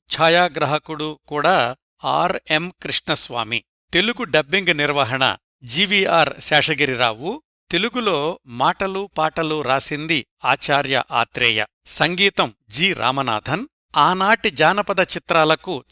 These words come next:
చాలా భిన్నంగా సాగుతుంది ఈ చిత్రకథ. అనగనగా సుందరపురి అనే సామ్రాజ్యపు రాజుకి ముగ్గురు కొడుకులు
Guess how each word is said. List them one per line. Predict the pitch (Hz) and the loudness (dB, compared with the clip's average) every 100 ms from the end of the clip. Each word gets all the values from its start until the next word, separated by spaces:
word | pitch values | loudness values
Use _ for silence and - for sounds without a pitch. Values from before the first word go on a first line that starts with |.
| - | 0
చాలా | 147 175 180 | 2 4 2
భిన్నంగా | 110 135 180 185 170 160 | 0 -8 -6 -4 -2 -2
సాగుతుంది | 147 143 147 - 151 190 208 107 _ | -2 -4 -6 -14 -10 -4 -4 -4 _
ఈ | 156 135 139 | -10 -2 -4
చిత్రకథ. | - 131 - 107 131 - _ 160 | 0 -2 -2 -4 -4 -8 _ 0
అనగనగా | 156 175 151 127 160 294 _ _ | 4 6 6 4 2 0 _ _
సుందరపురి | - 170 175 190 180 160 147 160 131 _ 143 | -10 -8 0 4 4 2 -2 0 0 _ 0
అనే | 147 147 | 4 4
సామ్రాజ్యపు | - 143 160 156 156 127 151 143 | 4 0 0 2 0 0 -4 -4
రాజుకి | 127 131 127 131 - 254 - | 0 0 0 -6 -6 -6 -6
ముగ్గురు | 123 143 135 156 | -12 -10 -6 -6
కొడుకులు | - 143 156 160 123 | -4 -6 -4 -4 -6